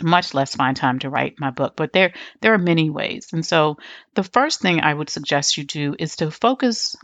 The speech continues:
on the people you're serving with your book. Now, I am always the first to say that your book should serve your readers, but it should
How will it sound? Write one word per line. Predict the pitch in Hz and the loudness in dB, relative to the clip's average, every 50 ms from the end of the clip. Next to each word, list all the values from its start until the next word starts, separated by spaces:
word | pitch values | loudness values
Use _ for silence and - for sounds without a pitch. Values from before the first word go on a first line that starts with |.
| _ | _
on | - 170 165 165 165 160 160 156 160 165 - _ _ - | 4 4 6 6 6 4 2 0 -2 -6 -8 _ _ -4
the | 170 - | -4 -4
people | - - 165 - 156 147 | -4 -6 -8 -6 -6 -4
you're | 143 139 139 135 | -4 -4 -4 -2
serving | - - 143 135 135 135 135 131 | 0 0 0 0 0 -2 -4 -4
with | 131 131 - | -4 -8 -10
your | 131 135 - | -12 -12 -10
book. | - - - - - - - - - - - _ | -10 -10 -10 -12 -16 -20 -20 -20 -20 -20 -4 _
Now, | 147 156 | 2 4
I | - 180 202 220 | 4 6 4 4
am | 214 208 | 4 4
always | - - 160 160 160 160 156 151 151 151 - - | 4 4 6 6 6 4 2 0 -2 -4 -4 -4
the | 156 147 | -4 -4
first | - - 160 147 147 - - - | -2 -2 -2 -2 -2 -4 -4 -4
to | 151 | -6
say | - - - 143 139 131 135 135 147 - - | -4 -2 0 2 2 2 2 0 -4 -4 -2
that | 139 131 131 131 131 147 - - - - _ _ _ _ - | 0 2 2 2 2 0 -4 -8 -14 -18 _ _ _ _ -6
your | 160 170 170 175 156 | 0 2 2 2 2
book | 139 165 165 156 - - | 2 2 0 0 0 -2
should | - - 208 | -2 -2 -2
serve | - - 160 151 139 | 0 0 0 2 2
your | 156 147 139 | 0 -2 -2
readers, | 135 147 151 160 156 156 156 - - | -2 -2 0 0 0 0 -2 -2 -2
but | - 139 151 | 0 0 0
it | 143 - - | 0 0 0
should | - - 151 131 | 0 0 0 -2